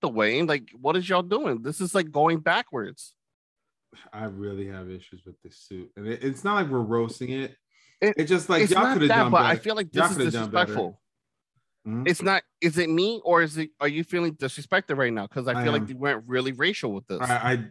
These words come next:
Speaker 2: I, I understand because, listen, the art, the writer behind this book is, um, he's very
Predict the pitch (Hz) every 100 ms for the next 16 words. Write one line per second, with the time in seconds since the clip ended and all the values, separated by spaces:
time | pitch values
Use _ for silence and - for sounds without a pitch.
0 | - 139 143 143 139 - 131 127 123 123
1 | 123 110 117 113 107 104 98 110 113 113
2 | - 120 120 117 107 113 107 117 123 120
3 | 110 113 113 113 107 104 101 - _ _
4 | 110 107 98 _ _ _ _ _ _ -
5 | 113 110 104 98 90 101 95 87 87 113
6 | _ _ _ _ _ _ _ _ _ _
7 | 127 123 107 131 131 127 123 117